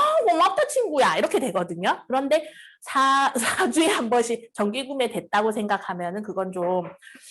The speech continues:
내가 고객을 좀 놓고 있지 않는가, 이렇게 생각하는 것 같아요. 좀 디테일하게 처음엔 좀 많이 해줘야 되는 부분이 있는 것 같아요. 그리고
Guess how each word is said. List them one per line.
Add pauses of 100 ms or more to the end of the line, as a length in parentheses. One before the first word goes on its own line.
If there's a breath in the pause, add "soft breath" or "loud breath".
(200 loud breath)
내가
고객을
좀
놓고
있지
않는가, (340)
이렇게
생각하는
것
같아요.
좀
디테일하게
처음엔
좀
많이
해줘야
되는
부분이
있는
것
같아요.
그리고